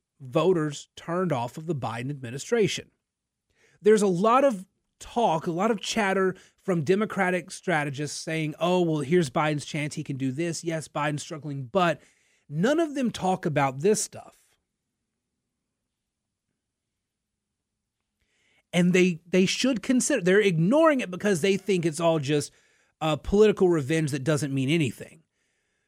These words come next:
But American voters do see it. And American voters are concerned. They're not as concerned about it as they are immigration, crime, fentanyl, economy, all that, but they are still concerned by seeming corruption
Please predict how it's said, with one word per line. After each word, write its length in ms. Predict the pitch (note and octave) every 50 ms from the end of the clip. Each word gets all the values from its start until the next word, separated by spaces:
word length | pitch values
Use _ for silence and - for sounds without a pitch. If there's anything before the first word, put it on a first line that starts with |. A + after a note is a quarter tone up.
| _ _ -
But 120 | G3 G3+
American 500 | G#3+ G3+ G#3+ A#3 A#3+ B3+ B3+ B3+ A3+ F#3+
voters 380 | D3 F3 F3+ F3+ F3 E3+ D3+ B2
do 180 | A2+ C3+ C#3
see 340 | C3 - - - A3 F#3 B2
it. 300 | - - _ - - _ _ _ _ _ _ _ _ _ _ _ _ _ _ _ _ _ _ _ _ _ _ _ _ _ _ _ _
And 120 | F3+ F3
American 420 | E3+ E3 F3 G3+ A#3 A3 - A3 F#3+
voters 340 | D3+ E3+ E3+ E3+ E3+ D#3 - -
are 220 | - D3+ D#3+ E3 E3
concerned. 380 | - E3+ D#3+ - A#3+ A3 F3+
They're 80 | E3+ F3+
not 220 | G3 B3 C4 - - -
as 340 | E3+ F3 F#3 G#3 A#3 A3 -
concerned 540 | - - G#3+ G3+ - - G3 F3+ F3+ F3 E3+
about 240 | D3+ D3+ D3+ D3+ D3+
it 100 | D3+ D3+
as 160 | D3+ C3+ B2
they 160 | C#3+ C#3+ C3+ - -
are 320 | E3 F#3 F3+ E3 D3+ C#3
immigration, 720 | C#3 D3 D#3 D#3+ D#3 C#3+ D3 C3+ C3+ B2+ - - C#3 C#3
crime, 500 | - - - D#3 C#3+ C3 C3 C3 C3+ C3
fentanyl, 720 | B2+ - - - D#3 C#3+ B2+ C3+ C#3+ C#3 C#3 C3+ C3 B2+ _ _ _ _ _ _ _ -
economy, 560 | B2+ B2+ - - D#3+ C#3 C3+ C3+ C#3 C3+ B2+ - -
all 240 | C#3 C3+ C3 B2 C3
that, 200 | C#3 D#3 D3+ C#3
but 120 | D3 C3+
they 80 | E3 F3+
are 160 | G#3+ A3+ G#3+
still 180 | - - G3+
concerned 800 | F#3 - - E3 D#3 - - - G#3+ G3+ F3 D3+ C#3+ C#3 C3+ B2+
by 140 | A#2 C#3 C3
seeming 400 | - - - F3 E3+ E3 E3 E3+
corruption 720 | - - D#3+ C#3+ B2 A2+ A#2+ - - - C3 B2 A#2+ A#2+